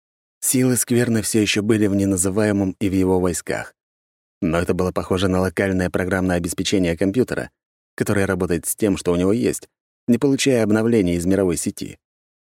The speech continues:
А ведь обновления в этом случае были жизненно необходимы.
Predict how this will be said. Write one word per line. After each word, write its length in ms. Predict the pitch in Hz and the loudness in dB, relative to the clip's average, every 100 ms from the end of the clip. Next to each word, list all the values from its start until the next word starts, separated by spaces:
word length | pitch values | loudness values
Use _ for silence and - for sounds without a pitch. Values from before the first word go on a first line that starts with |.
| _ _ _ - | _ _ _ -6
А 140 | 80 | -2
ведь 180 | 92 98 | 0 0
обновления 680 | 107 110 113 113 117 117 107 | 0 0 2 2 2 2 2
в 60 | |
этом 200 | 110 107 | 0 0
случае 460 | 101 104 107 - 104 | 0 0 0 0 0
были 280 | 98 101 101 | 2 0 0
жизненно 540 | 95 98 90 101 98 | 2 0 2 2 2
необходимы. 840 | 98 101 - 120 101 80 85 73 | 2 0 -2 -2 -2 -2 -2 -4